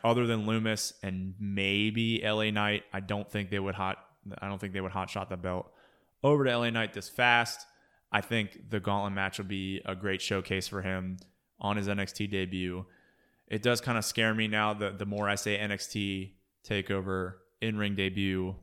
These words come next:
that it makes me think that L A Knight is gonna win, especially since he's gonna be last coming in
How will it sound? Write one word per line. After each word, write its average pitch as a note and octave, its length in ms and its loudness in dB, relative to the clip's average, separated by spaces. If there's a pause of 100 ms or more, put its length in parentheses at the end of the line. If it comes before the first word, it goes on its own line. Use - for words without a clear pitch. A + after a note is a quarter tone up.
(140)
that - 400 -10
it G2 100 -8
makes F#2 260 -8
me F#2 80 -6
think F2+ 240 -8
that - 120 -10
L F#2 140 -6
A F#2 60 -4
Knight F2+ 300 -8 (580)
is F2 140 -10
gonna F2 180 -8
win, C3+ 440 0 (400)
especially F#2+ 360 -4
since F#2 180 -6
he's F#2 160 -4
gonna F#2 160 -4
be F2+ 100 -4
last G2 480 2
coming F#2 300 -4
in F#2 340 -6